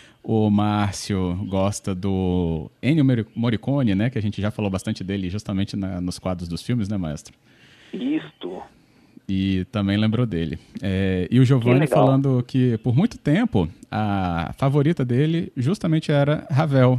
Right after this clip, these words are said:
Speaker 1: o Bolero, né? E dormia
Speaker 2: Oh.
Speaker 1: antes da música acabar, é, quando ele botava justamente pra esses momentos de relaxamento.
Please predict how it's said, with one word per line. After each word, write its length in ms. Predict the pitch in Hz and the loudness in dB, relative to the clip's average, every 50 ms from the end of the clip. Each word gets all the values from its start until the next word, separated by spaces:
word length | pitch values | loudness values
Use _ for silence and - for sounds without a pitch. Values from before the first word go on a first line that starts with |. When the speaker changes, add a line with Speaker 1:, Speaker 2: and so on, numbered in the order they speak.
| 131 | 0
Speaker 1:
o 120 | - - 113 | -2 -2 0
Bolero, 440 | 127 135 127 110 107 107 101 101 104 | 2 2 4 4 4 4 4 4 4
né? 240 | 104 104 107 110 | 4 4 2 2
E 40 | 113 107 | 2 2
dormia 640 | 120 120 110 117 113 113 120 131 139 139 139 147 170 | 2 2 4 4 4 6 6 6 6 4 4 2 2
Speaker 2:
Oh. 360 | 139 139 147 165 170 170 170 | 2 2 2 2 2 4 4
Speaker 1:
antes 480 | 143 156 170 185 185 - - 170 160 147 | 6 6 6 6 4 2 0 0 0 0
da 160 | 139 143 135 | 2 2 4
música 320 | 123 127 135 127 - - 131 | 4 4 2 2 0 -4 -6
acabar, 580 | 127 - 131 110 98 98 101 104 110 117 127 - - - - - - - - | -4 -2 -2 -2 0 2 2 2 2 2 0 -4 -10 -20 -20 -20 -20 -20 -10
é, 440 | - 110 107 107 107 101 101 101 92 | -4 -2 0 2 2 2 2 2 0
quando 160 | - 110 107 104 | 0 0 2 2
ele 80 | 104 | 2
botava 340 | 101 101 101 - 98 95 101 | 2 2 0 2 0 0 2
justamente 440 | 98 101 - 117 104 101 104 - - | 0 0 0 0 0 0 0 0 0
pra 440 | - 110 101 98 92 85 82 90 - | 0 2 2 2 2 0 0 -2 -2
esses 360 | - 95 95 92 - - 101 - | -2 -2 -2 -2 -4 -6 -4 -2
momentos 380 | 110 101 95 95 - - 98 | -2 0 0 0 0 0 -2
de 80 | 92 98 | -2 0
relaxamento. 960 | 92 98 101 98 98 92 - - - 87 87 92 85 80 85 - - - | 0 0 0 0 0 -2 -4 -6 -6 -4 -4 -2 -2 -4 -4 -6 -8 -14